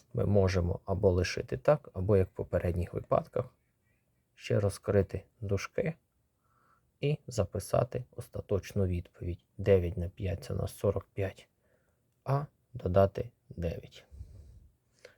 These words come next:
Тобто цей обов-, е, крок останній не є обов'язковим, але може трапитися так, зокрема, в Д П А,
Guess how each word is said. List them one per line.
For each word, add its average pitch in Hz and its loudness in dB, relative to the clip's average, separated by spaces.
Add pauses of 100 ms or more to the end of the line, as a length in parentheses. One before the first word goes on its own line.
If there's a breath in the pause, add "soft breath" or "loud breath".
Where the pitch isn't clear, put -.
Тобто 135 -2
цей 127 4
обов-, 110 0
е, 107 4 (200)
крок 117 2
останній 95 0
не 98 0
є 117 2
обов'язковим, 113 -2 (380 loud breath)
але 110 2
може 101 0
трапитися 95 -2
так, 95 -6
зокрема, 90 -2
в 90 -2 (460)
Д 101 2
П - -2
А, 127 4